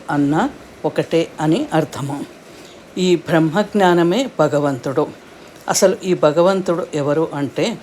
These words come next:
భగ అన్న శబ్దానికి ఐశ్వర్యము, ధర్మము, యశస్సు, సంపద, జ్ఞానము, వైరాగ్యము అన్నీ ఉన్నవాడు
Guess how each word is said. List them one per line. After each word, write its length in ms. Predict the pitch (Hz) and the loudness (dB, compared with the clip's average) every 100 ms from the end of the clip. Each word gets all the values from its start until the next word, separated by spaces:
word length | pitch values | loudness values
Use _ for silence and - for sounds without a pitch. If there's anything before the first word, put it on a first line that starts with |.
| - - - - | -16 -20 -20 -6
భగ 480 | 147 156 131 180 185 180 | 2 2 2 2 2 2
అన్న 240 | 156 143 | 2 2
శబ్దానికి 920 | 139 147 135 - 160 139 - 196 233 - - - - | 0 -2 -4 0 0 0 -2 -2 -2 -6 -20 -20 0
ఐశ్వర్యము, 880 | 160 170 - 180 175 170 170 165 175 - - - 151 | 2 4 2 4 4 4 2 2 -2 -6 -20 -6 0
ధర్మము, 640 | 151 170 175 175 170 180 - - - | 2 4 4 4 2 0 -6 -16 -4
యశస్సు, 680 | 151 - 180 - - - 190 - - - | -2 0 0 0 -2 -2 -4 -6 -20 -16
సంపద, 580 | - 170 160 165 175 175 180 196 - - - | -6 -2 0 0 0 2 0 -2 -12 -20 -6
జ్ఞానము, 600 | 151 151 165 175 170 220 220 - - - | 2 4 4 4 2 -2 -6 -18 -18 0
వైరాగ్యము 800 | 151 160 156 151 - 156 147 156 - - - - - 156 | 4 6 4 2 0 -2 0 0 -4 -16 -20 -20 -10 -2
అన్నీ 300 | 160 170 180 | 2 2 2
ఉన్నవాడు 800 | 160 147 170 151 151 277 - | 2 2 2 2 0 -2 -2